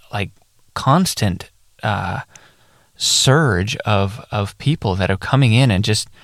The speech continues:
they just wanna be angry. And it's like, I am so tired of, of the lowest common denominator treating me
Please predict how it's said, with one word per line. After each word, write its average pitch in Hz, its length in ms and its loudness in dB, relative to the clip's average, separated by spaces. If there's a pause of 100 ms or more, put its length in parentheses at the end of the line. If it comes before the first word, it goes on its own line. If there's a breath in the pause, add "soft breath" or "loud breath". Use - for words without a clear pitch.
(340 loud breath)
they - 80 0
just 143 200 0
wanna 135 180 4
be - 180 -2 (100)
angry. 110 640 2
And 104 160 0
it's - 180 -4
like, 104 200 -2 (580 loud breath)
I 127 120 2
am 131 120 4
so 135 280 0
tired 113 720 2 (100)
of, 98 500 0 (1300 soft breath)
of 101 440 -4 (100)
the 117 180 -2
lowest 123 520 6
common 117 340 4
denominator 110 680 2
treating 113 560 0
me 104 500 2